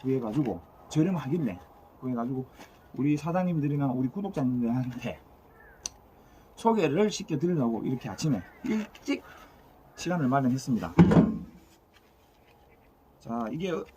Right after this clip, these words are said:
어떤 용도냐 하면은 카페에서 보면은 우리 사장님들 사다리를 많이 타시거나 그렇기 때문에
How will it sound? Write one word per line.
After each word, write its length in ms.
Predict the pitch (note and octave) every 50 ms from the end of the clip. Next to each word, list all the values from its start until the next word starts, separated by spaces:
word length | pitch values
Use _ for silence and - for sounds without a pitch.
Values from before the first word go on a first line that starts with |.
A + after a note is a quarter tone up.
| - - - - - - - - -
어떤 340 | A3+ A#3 - - D4+ D#4 D4
용도냐 380 | C4 A#3 G#3+ G#3+ G#3+ G3+ G3 F#3
하면은 480 | F3+ E3 D#3 D3+ C#3 C3+ C#3+ C#3 B2+
카페에서 840 | - B3+ C4+ C4 B3+ A#3+ G3+ F3 D3+ D#3+ D#3 C#3+ C3 C3+ C3 B2 G#2
보면은 480 | C#3 E3 D#3+ D3+ C#3+ C3+ B2+ A#2 A2+ - - - - - - -
우리 120 | C3 D3 E3+
사장님들 420 | F3+ G#3 G#3 A3 A3 G#3 E3 D#3+
사다리를 340 | D3 E3 E3 F#3 G#3+ B3+ B3+
많이 280 | F#3 C#3 C3+ D3 F3+ G#3
타시거나 500 | - E3+ G3 - A3+ G3 F#3+ F3 C3+ A#2
그렇기 260 | A2+ F3 G3 - - -
때문에 640 | D#3 D3+ E3 F3 D#3+ C3+ A#2 A2+ A#2 A2+ G#2 F2+